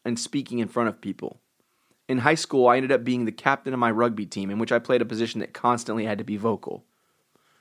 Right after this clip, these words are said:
calling out plays, barking orders, communicating with the referees.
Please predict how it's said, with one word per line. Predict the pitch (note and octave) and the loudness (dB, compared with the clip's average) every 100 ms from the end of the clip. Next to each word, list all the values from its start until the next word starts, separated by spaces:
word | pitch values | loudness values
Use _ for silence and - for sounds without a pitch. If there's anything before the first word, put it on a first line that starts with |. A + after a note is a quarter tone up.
| _ | _
calling | - A#2 A#2 | 2 4 4
out | F#2+ - | 0 -2
plays, | C#3+ D3 C#3 B2+ | 2 4 4 2
barking | - A2+ - G#2+ | 2 2 2 -2
orders, | G2 C3+ C3 B2 | 2 4 4 0
communicating | - A#2+ A2 A2+ A2 | -2 -4 -2 -2 -2
with | G2+ | -4
the | G2+ | -2
referees. | A2 G2+ - B2+ C3+ C3+ | -2 -2 -4 0 0 -2